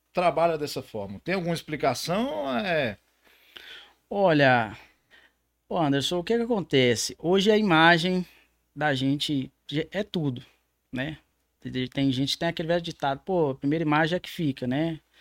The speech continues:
Speaker 2: E realmente os lo-, os locais também, os clientes, que não que eu faça distinção de um ou de outro, não. É porque aonde que a gente chega com a imagem, a gente consegue agregar mais relevância,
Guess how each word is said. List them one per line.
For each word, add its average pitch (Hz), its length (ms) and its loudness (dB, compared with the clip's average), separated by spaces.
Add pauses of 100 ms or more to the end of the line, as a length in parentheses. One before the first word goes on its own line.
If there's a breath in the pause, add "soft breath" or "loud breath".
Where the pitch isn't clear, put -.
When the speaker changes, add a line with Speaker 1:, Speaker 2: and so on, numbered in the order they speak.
(580 soft breath)
Speaker 2:
E 123 840 0
realmente 170 880 0 (840 soft breath)
os 220 120 0
lo-, 269 320 4
os 196 120 0
locais 185 460 4
também, 127 360 -2
os 135 100 -6
clientes, 143 480 -2
que 120 280 -6
não 156 140 -2
que - 80 -6
eu 185 60 2
faça 156 260 -2
distinção 156 480 -2
de 151 140 -2
um 185 160 0
ou 196 80 0
de 196 120 0
outro, 147 380 0 (140)
não. 113 240 -2 (1040 soft breath)
É 135 180 -4
porque 175 300 -2
aonde 208 340 4
que 254 80 2
a 226 40 6
gente 196 180 0
chega 170 220 -2
com 170 80 -4
a 165 40 0
imagem, 170 320 2
a - 40 4
gente - 180 0
consegue 220 440 0
agregar 139 600 4
mais 127 160 0
relevância, 139 760 0